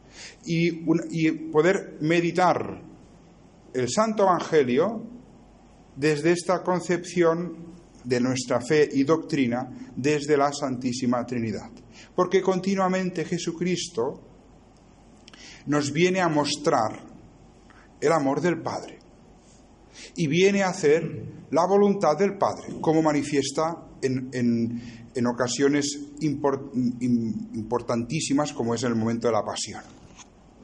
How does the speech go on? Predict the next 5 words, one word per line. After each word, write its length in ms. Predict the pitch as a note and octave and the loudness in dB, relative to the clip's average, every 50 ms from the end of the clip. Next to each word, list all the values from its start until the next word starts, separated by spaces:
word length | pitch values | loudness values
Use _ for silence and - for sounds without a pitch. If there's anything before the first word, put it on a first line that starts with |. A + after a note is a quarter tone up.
| - - - - - - - - - - - - - - - - - | -20 -20 -20 -20 -20 -20 -20 -20 -20 -20 -20 -20 -20 -20 -18 -10 -8
Y 100 | F3+ D#3 | -8 -2
como 260 | - F3 F3+ F#3+ G3 | 2 4 4 6 4
nos 160 | G3+ F#3 D#3+ | 4 4 2
enseña 520 | F#3 E3+ - - F#3+ F#3+ F3 E3 C#3+ C3 C3 | 0 0 0 2 2 2 4 2 0 0 -2
Jesucristo, 1040 | - D#3+ D#3 D#3+ F3+ F3 F3+ F3 E3+ D#3+ - - - E3 E3+ F3+ G3 F#3 - - | -2 -4 -2 -2 -2 0 0 0 0 0 -2 -2 -2 0 0 0 -2 -6 -12 -18